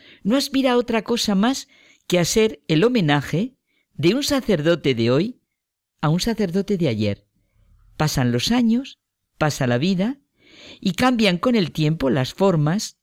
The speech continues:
y métodos de lucha en la gran batalla que perpetuamente se libra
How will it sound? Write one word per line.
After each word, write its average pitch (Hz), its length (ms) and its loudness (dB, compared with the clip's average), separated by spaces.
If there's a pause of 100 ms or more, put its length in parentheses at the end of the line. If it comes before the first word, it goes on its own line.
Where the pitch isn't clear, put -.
(100)
y 160 120 0
métodos 165 480 0
de 127 100 -2
lucha 180 540 -4 (600)
en 220 120 4
la 214 100 4
gran 269 220 -2
batalla 190 460 0
que 160 160 -4
perpetuamente 147 880 -2
se 113 180 -6
libra 160 460 -4